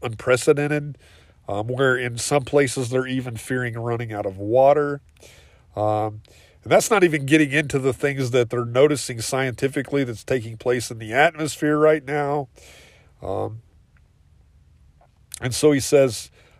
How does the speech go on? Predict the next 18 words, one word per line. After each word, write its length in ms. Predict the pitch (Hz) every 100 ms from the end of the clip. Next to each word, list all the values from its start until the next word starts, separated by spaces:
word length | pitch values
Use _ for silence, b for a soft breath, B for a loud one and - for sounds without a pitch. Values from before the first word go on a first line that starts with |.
| b
um, 220 | - 113
"He 160 | 110 139
will 140 | 143
show 260 | 135 - 151
wonders 720 | 131 127 170 214 160 151 127
in 160 | - 135
the 140 | 135
heavens 600 | 120 160 135 131 131 - b b b -
and 260 | 135 139
on 300 | 143 135 131 -
earth. 580 | 156 135 104 - _ _ _ _ _ _ _ _ _ _ _ _ _ - _ b b b -
Blood 300 | 131 151 175
and 180 | 160 131
fire 340 | 160 151 151
and 160 | 135 131
billows 360 | 147 151 135
of 100 | 127
smoke. 720 | 110 - - 139 131 117 113